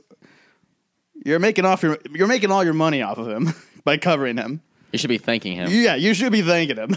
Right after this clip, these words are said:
Speaker 1: <laughs> you know? <laughs> You should be thanking him. Um, and it's,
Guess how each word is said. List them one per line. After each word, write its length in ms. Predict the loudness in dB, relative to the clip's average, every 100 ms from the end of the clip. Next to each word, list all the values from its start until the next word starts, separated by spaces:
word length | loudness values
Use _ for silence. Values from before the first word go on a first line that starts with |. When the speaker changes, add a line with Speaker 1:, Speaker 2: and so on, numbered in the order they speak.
| -6
Speaker 1:
<laughs> 180 | -20 -8
you 140 | -4 -2
know? 180 | -2 -4 -8
<laughs> 100 | -8 -8 -14 _ -18 -14 -14 -16 -4
You 100 | -2
should 180 | 0 0
be 80 | 0
thanking 300 | 0 0 -4
him. 160 | -6 -14 -20 -20 _ -2
Um, 600 | 2 4 2 0 -4 -6 -2
and 560 | 0 2 0 0 -4 -2
it's, 500 | -2 -2 -4 -10 -12